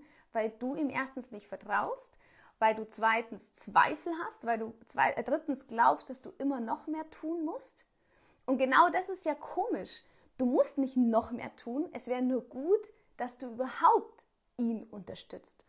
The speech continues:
Und wenn du ihn dann schon unterstützt über gesunde Ernährung, auf seine Signale hörst, dann bewusster wieder mehr zu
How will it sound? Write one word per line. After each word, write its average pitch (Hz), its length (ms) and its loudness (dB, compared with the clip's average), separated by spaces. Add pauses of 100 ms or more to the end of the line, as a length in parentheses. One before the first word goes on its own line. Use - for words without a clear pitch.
(240)
Und 226 140 -6
wenn 302 180 4
du 440 80 6
ihn 311 160 2
dann 277 140 -2
schon 254 140 -10
unterstützt 214 680 -8
über 196 280 -8
gesunde 208 380 -14
Ernährung, 302 800 -2 (300)
auf 220 160 -4
seine 196 460 -10
Signale 285 680 -2
hörst, 247 540 -8 (320)
dann 220 360 2 (100)
bewusster 247 640 -2
wieder 240 200 -4
mehr 220 360 -6
zu - 160 -8